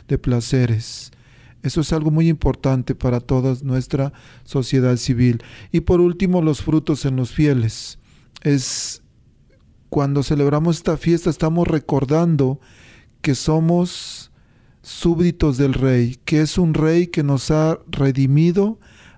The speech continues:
a precio de sangre. Imagínese, un rey da la vida, da toda su sangre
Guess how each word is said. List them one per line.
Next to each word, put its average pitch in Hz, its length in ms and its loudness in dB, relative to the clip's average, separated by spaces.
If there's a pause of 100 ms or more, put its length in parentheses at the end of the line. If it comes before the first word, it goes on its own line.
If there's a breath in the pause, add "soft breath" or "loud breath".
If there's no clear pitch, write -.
a 139 140 -4
precio 147 580 0
de 131 120 0
sangre. 117 640 -2 (440 soft breath)
Imagínese, 156 600 0
un 170 180 0
rey 170 520 0 (580 soft breath)
da 147 480 0
la 143 220 -2
vida, 170 500 2 (360 soft breath)
da 135 160 -2
toda 170 380 0
su 170 180 -6
sangre 170 600 0